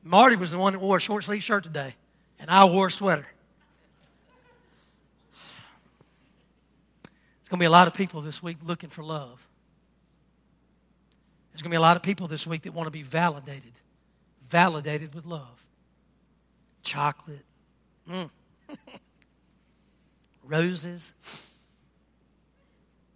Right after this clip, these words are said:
Perfume. Jewelry. Right? A steak. The guys are like, "Yeah.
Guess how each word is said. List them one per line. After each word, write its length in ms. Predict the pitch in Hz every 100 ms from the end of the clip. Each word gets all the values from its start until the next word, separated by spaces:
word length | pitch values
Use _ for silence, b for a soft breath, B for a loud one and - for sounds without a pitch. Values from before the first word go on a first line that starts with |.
| _ _
Perfume. 720 | - - 185 - 180 175 175 170 _ _ _ B B B B B _ _ _ _ _ _ _
Jewelry. 720 | - 143 180 202 190 180 185 - _ _ _ _ _ _ _ _ _ _ _ _ _
Right? 160 | 160 170 _ _ _ _ _ _
A 60 | -
steak. 560 | - - 170 185 - - _ _ _ _ _ _ _ _ _ _ _ _ _ _ _ _ _ b b
The 80 | -
guys 320 | 180 214 233 -
are 40 |
like, 220 | - -
"Yeah. 500 | 156 170 - - 190